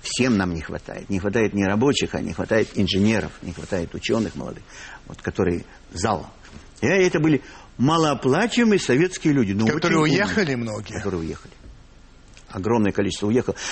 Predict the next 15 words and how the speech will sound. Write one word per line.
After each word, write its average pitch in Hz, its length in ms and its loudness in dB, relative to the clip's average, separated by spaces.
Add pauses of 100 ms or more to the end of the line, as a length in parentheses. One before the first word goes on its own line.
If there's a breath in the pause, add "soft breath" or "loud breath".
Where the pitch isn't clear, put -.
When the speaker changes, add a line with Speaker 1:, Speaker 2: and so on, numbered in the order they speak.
(160 loud breath)
Speaker 1:
Но 98 160 2
Speaker 2:
Они 180 140 4
Speaker 1:
они 220 120 4
Speaker 2:
уехали 247 80 0
Speaker 1:
заполняли 180 340 2
Speaker 2:
за 214 140 2
Speaker 1:
зал. 160 100 4
Speaker 2:
деньгами, 269 280 0
что 104 280 -6
ли? 87 120 -12 (160)
Speaker 1:
Что? 190 240 -2 (180)
Speaker 2:
Они 165 200 2
уехали 175 380 2
за 139 140 -4
деньгами? 165 640 0